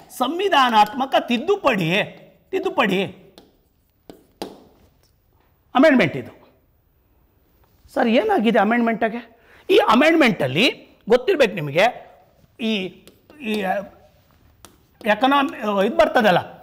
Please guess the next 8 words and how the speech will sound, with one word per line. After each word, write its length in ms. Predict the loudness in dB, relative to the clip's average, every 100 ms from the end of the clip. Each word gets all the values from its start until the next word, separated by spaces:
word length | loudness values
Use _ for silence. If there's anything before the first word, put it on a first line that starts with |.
| -8
ನಮ್ಮ 180 | -2 0
ಹಿಂದುಳಿದ 360 | 0 0 0 2
ವರ್ಗದ 320 | 2 2 0 -2 -12 -20 0
ಆಯೋಗ, 300 | 4 4 2 -2 -10 -20 _ _ _
ಹಿಂದುಳಿದ 420 | -6 -4 -2 2 4
ವರ್ಗದ 340 | 4 4 2 0 0
ಆಯೋಗಗಳನ್ನ, 760 | 0 2 0 0 0 0 0 2 0 0 -8 -20 -20 _ -18 -6
ಹಿಂದುಳಿದ 440 | -4 -2 -2 0